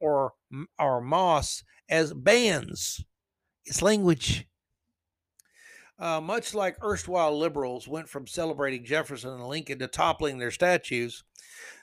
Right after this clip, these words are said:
their educational counterparts, who had once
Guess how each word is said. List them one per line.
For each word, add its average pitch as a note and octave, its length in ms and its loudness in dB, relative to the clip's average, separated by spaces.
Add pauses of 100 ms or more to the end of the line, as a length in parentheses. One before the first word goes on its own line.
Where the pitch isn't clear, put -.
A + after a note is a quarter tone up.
their D#3+ 200 2
educational F#3+ 800 2
counterparts, C#3+ 920 0 (220)
who F3 180 0
had D3 100 0
once E3+ 420 -2